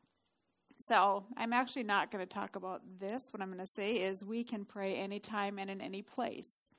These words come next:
That's what happens when God keeps working after the slides are due. <laughs> So first, the when. When are we to pray? Psalm five, verse three says,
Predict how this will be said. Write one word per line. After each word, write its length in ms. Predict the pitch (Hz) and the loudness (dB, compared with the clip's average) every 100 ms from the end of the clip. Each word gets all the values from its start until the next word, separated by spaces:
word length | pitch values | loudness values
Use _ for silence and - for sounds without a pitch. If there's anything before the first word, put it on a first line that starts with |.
| - _ | -20 _
That's 160 | _ - | _ -12
what 100 | 185 | -8
happens 400 | 190 - 190 185 | -6 -6 -8 -10
when 140 | 185 | -8
God 240 | 185 185 - | -2 -2 -2
keeps 260 | 196 - | -10 -12
working 300 | 190 175 185 | -10 -10 -8
after 240 | 175 - 185 | -8 -8 -8
the 80 | 180 | -6
slides 360 | - 156 175 | -4 -2 -4
are 100 | 185 | -6
due. 240 | 180 151 208 - 233 - 254 | -6 -6 -8 -6 -6 -2 0
<laughs> 120 | 277 240 - - - 302 - - 320 | 0 -2 -8 -16 -12 -10 -8 -8 0
So 300 | - 190 175 - - | 8 8 8 -2 -10
first, 320 | - 320 359 - | 2 4 6 4
the 80 | 277 | 6
when. 480 | 247 214 156 127 - - - | 10 10 8 2 -10 -16 -8
When 340 | 214 233 285 | 2 6 8
are 220 | 302 233 | 8 8
we 140 | 233 220 | 8 4
to 80 | 220 | 2
pray? 420 | 220 147 127 - - _ _ _ - - | 2 4 4 0 -8 _ _ _ -20 -12
Psalm 340 | - 240 214 220 | 4 8 8 8
five, 460 | 254 247 277 277 | 10 12 12 10
verse 220 | 240 240 240 - | 4 0 0 -2
three 280 | 233 220 | 0 0
says, 340 | 214 - 190 | 2 2 2